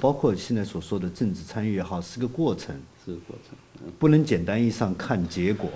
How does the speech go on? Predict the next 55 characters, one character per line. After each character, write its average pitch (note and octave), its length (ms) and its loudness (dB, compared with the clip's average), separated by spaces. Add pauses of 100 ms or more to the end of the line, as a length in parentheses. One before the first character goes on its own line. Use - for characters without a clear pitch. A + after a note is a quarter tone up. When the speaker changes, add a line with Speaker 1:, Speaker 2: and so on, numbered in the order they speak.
(300)
Speaker 1:
<coughs> - 1120 8
如 C3 220 4
果 A2+ 300 6
那 D3 100 6
么 B2+ 100 6
在 B2 220 6
乎 G2+ 160 -2
结 G2+ 200 2
果， F2+ 320 -2 (1600)
自 - 100 -6
己 F#2 80 -2
去 - 180 -6
选。 - 200 -6 (400)
Speaker 2:
嗯， A2 240 -6 (180)
对， A#2+ 120 -4 (280)
自 - 80 -12
己 - 60 -12 (100)
去 A2 80 -8
选。 G#2+ 60 0
Speaker 1:
没 B2 120 8
人 B2+ 120 6
给 B2 100 6
我 A2+ 140 6
钱， A2 180 0
我 F#2+ 100 0
自 F#2+ 220 -4
己 E2 80 -6
掏 F#2 180 -4
钱。 E2+ 220 -4 (120)
Speaker 2:
嗯 G#2 160 -6
哼， G#2 140 -8 (220)
嗯 A2+ 80 -12 (120)
哼。 A#2+ 60 -12 (360)
Speaker 1:
那 A#2 180 2
我 F#2 100 0
就 A2 120 -2
得 G#2 80 0
想 F2+ 200 -2
清 G#2 160 -4
楚， F2+ 300 -4 (100)
呃， F2 240 -4 (260)
呃， F2 260 -6 (340)
吃 - 180 -8
什 G#2+ 140 -2
么 E2+ 80 -2
饭， F#2 220 0
有 D2+ 80 -6
没 G2 100 -2
有 G2 60 -2
饭 F2+ 220 -4
吃 - 160 -6
了。 D2+ 160 -10 (100)
Speaker 2:
嗯 G2 120 -8
哼， G2+ 120 -6 (640)
呀， A2+ 80 -14